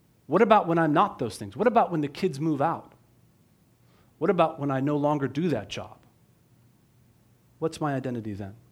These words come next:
There are two major spikes that we see in society around suicide. They happen in teenagers, and they happen in retired people.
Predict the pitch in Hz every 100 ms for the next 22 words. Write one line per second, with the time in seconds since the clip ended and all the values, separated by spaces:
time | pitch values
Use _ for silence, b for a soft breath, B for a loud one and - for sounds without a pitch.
0 | _ _ _ _ _ _ _ _ _ _
1 | _ _ B B B B B - 160 160
2 | 240 240 220 214 202 - 202 202 196 196
3 | 180 170 - 202 208 202 190 180 185 185
4 | 170 - 175 180 185 175 165 165 B B
5 | B 143 160 165 160 - 185 165 156 127
6 | 98 - - _ - b b 135 147 156
7 | 160 156 - 131 131 160 160 156 180 254
8 | - - - _ _ _ _ b b -
9 | 117 110 131 143 123 107 - 113 107 98
10 | - 104 -